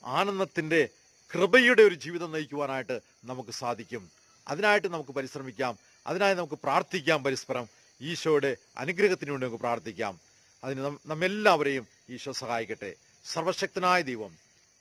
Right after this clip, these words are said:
പിതാവും പുത്രനും പരിശുദ്ധാത്മാവും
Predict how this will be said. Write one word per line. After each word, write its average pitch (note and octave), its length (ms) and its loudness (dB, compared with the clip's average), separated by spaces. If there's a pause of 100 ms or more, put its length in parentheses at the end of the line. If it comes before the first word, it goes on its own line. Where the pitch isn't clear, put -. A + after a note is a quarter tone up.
(120)
പിതാവും A#2+ 580 -2 (360)
പുത്രനും G3+ 480 -8 (380)
പരിശുദ്ധാത്മാവും C3+ 840 0